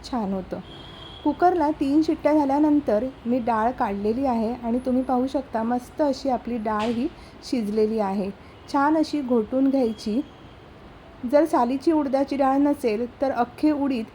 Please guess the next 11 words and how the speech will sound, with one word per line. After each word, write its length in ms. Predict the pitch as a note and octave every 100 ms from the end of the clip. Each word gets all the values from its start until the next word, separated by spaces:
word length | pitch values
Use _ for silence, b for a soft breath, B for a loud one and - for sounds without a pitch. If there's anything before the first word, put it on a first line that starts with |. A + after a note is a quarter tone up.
| B -
किंवा 260 | - D4 D#4
आपली 220 | C#4+ B3+
नेहमीची 500 | C#4 B3 A#3+ C4 D4+
उडीद 280 | C#4 A#3 G#3+
डाळ 220 | A#3 A3+
असते, 220 | A3+ D4+
ती 160 | F4 C4
घेतली 380 | A#3+ G3+ G#3+ D4 -
तरीसुद्धा 540 | G#3+ G#3+ G#3+ F#3 B3
चालू 320 | D4+ A3 F#3
शकेल. 360 | G3 F#3 -